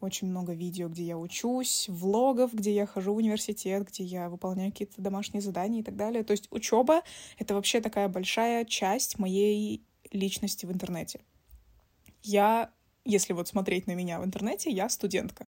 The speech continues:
Я думаю, что это и повлияло в целом на мой рост. Это тема, на которой я выросла, я думаю, так, в Ютубе в частности. Мне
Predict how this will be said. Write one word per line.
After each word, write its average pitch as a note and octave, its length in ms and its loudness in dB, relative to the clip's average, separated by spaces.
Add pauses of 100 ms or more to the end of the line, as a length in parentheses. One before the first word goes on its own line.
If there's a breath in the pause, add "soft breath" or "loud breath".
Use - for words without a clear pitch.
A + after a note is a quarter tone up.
Я G#3+ 220 2
думаю, A3 260 6
что F#3 600 0 (540)
это - 280 -2
и F#3+ 80 4
повлияло F#3+ 420 4
в F3 40 -10
целом F3 280 -4
на F3 60 -2
мой F3 200 -4
рост. D#4+ 400 2 (420)
Это C#4 180 6
тема, F4 260 6
на C#4 100 6
которой C4+ 340 4
я A#3+ 120 6
выросла, G#3+ 400 4
я E3 120 -2
думаю, - 300 -6
так, - 300 -8 (160)
в F3 640 -4 (240)
Ютубе F#3+ 420 0
в - 60 -10
частности. - 580 -4 (460)
Мне A#3+ 520 4